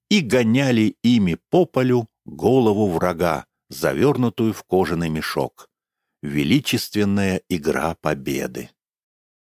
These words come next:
Эта дикая забава не забыта поныне. Сейчас она называется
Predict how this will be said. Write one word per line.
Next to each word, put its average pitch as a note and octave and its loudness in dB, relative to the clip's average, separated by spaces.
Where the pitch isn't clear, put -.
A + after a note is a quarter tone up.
Эта D3 4
дикая C#3+ 4
забава A#2 2
не B2+ 2
забыта A2 2
поныне. G#2+ 0
Сейчас - -2
она G#2 0
называется G2+ 0